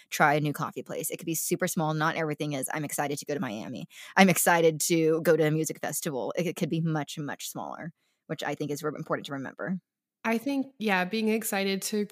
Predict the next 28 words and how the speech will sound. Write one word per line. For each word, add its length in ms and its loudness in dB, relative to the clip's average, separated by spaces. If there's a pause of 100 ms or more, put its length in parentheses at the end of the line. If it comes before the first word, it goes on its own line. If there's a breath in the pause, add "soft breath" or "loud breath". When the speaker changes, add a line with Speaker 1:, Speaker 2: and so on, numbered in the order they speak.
Speaker 2:
reach 320 -6
your 200 0
smaller 600 0
goals 840 -4
is 340 0
really 280 0
what 180 -6
gets 220 -8
us 140 -6
through 220 -6
life. 500 -10 (280)
Speaker 1:
Yeah. 120 -2 (100)
Speaker 2:
Because 640 0
Speaker 1:
Because 220 6
if 60 10
we're 120 10
Speaker 2:
there's 40 2
Speaker 1:
just 120 6
Speaker 2:
not 140 6
Speaker 1:
looking 60 8
Speaker 2:
always 100 4
Speaker 1:
for 220 8
Speaker 2:
gonna 120 0
Speaker 1:
where 80 6
Speaker 2:
be 80 6
a 40 4
Speaker 1:
to 260 2 (180)
Speaker 2:
Yeah, 380 0